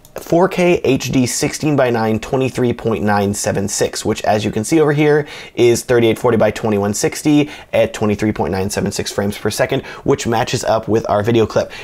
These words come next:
Do not think you only need to use this if you are using a red camera. I'm using a Sony A seven S two with this video. It does not matter. What matters is that the frame rate and resolution match up with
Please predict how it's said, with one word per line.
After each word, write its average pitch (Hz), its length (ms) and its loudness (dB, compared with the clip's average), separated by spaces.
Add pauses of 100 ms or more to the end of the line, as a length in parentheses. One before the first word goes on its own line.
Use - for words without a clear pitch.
(120)
Do 143 120 4
not 180 320 2
think 190 220 2
you 180 140 4
only 170 320 2
need 165 120 2
to 156 80 4
use 160 160 4
this 151 160 0
if 135 80 0
you 147 100 6
are 143 80 6
using 139 280 4
a 131 40 6
red 127 220 4
camera. 170 420 2
I'm 107 200 0
using 113 260 0
a 92 80 0
Sony 110 380 2
A - 20 -2
seven 107 240 0
S 104 180 -2
two 160 220 2
with 147 140 2
this 135 120 0
video. 139 380 4 (280)
It - 140 2
does 113 200 0
not 107 200 -2
matter. 156 500 2 (180)
What 110 160 2
matters 143 400 0
is 127 340 4
that 117 240 2 (100)
the 117 220 0
frame 147 380 0
rate 143 220 -2
and 113 260 -2
resolution 127 760 0 (240)
match 113 400 0
up - 260 0
with 120 400 2